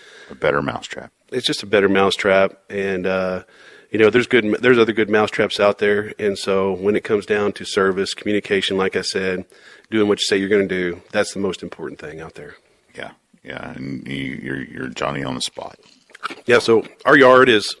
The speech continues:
Speaker 2: is, uh,
Speaker 1: For
Speaker 2: there.
Speaker 1: now, you're not picking through, like, two hundred applicants yet. <laughs>
Speaker 2: No.
Speaker 1: That's a, uh, as everyone in our industry knows right now, the pinch point right now is finding people. And act-,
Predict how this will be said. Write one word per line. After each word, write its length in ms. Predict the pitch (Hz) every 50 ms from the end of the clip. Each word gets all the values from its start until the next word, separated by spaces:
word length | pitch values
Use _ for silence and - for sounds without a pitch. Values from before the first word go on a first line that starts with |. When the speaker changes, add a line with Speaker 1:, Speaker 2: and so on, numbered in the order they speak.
| _ _ -
Speaker 2:
is, 320 | 117 110 107 104 95 -
uh, 260 | 107 104 101 101 101
Speaker 1:
For 80 | 95 104
Speaker 2:
there. 140 | 104 107 107 107
Speaker 1:
now, 160 | 110 117 92
you're 180 | 82 78 82 90
not 200 | 90 85 - -
picking 280 | - 87 - - 78 71
through, 280 | - - 85 82 80
like, 180 | 78 78 73 -
two 180 | - - 78
hundred 200 | 78 80 80 69
applicants 500 | 67 69 - - - - - - - - -
yet. 160 | - - - - - - -
<laughs> 540 | - 269 - 571 554 - - - - - - - - _ - - 254 - - - - 117
Speaker 2:
No. 180 | 107 101 95 - - - _ - - 226 254 - -
Speaker 1:
That's 240 | - - - - -
a, 60 | - - - - - 202 208 -
uh, 180 | 87 90 90 82 - - - - - -
as 280 | - 92 87 78 67 -
everyone 440 | - 92 101 104 101 98 98 98 92
in 140 | 90 87 85
our 120 | 82 85
industry 400 | 82 82 78 76 - - 85 -
knows 280 | 76 76 76 80 - -
right 180 | 82 69 -
now, 220 | 67 73 69 71 67
the 180 | 67 69 64
pinch 340 | - - 90 82 78 - -
point 180 | 80 71 - -
right 160 | 71 - -
now 200 | - 67 64 64
is 100 | - -
finding 600 | - - 71 64 64 67 69 69 69 69 69 67
people. 480 | - - - - - - - - 60 -
And 280 | - 64 67 73 - -
act-, 300 | - - - - -